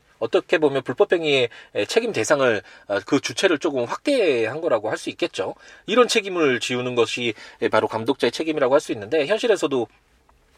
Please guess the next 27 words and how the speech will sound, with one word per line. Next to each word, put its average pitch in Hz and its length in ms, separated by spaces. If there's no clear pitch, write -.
아, 98 400
그런 202 220
일이 202 120
있으면 220 400
안 - 120
되지만 113 500
요즘에, 113 560
에, 98 200
그 98 360
아이들과 104 1400
관련돼서 110 640
학교 190 240
생활을 160 340
하면서 151 380
조금, 110 380
아, 92 200
여러 113 180
가지 104 160
불미스러운 139 540
일들도 113 360
있고, 110 440
그런 120 200
아이들의 147 420
어떤 113 220
책임이 185 360
있을 107 220
때 190 220